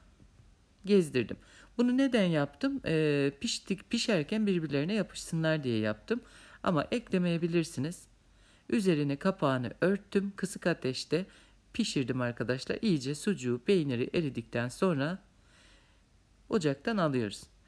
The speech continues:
Evet, böreğimiz hazır. Gerçekten, e, görsel olarak da çok güzel, e,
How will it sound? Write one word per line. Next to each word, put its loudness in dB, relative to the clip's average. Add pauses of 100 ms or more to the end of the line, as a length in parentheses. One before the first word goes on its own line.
(180)
Evet, 0
böreğimiz 2
hazır. 0 (640)
Gerçekten, 0 (480)
e, 2
görsel 0
olarak 2
da -2
çok 0
güzel, 0 (560)
e, 0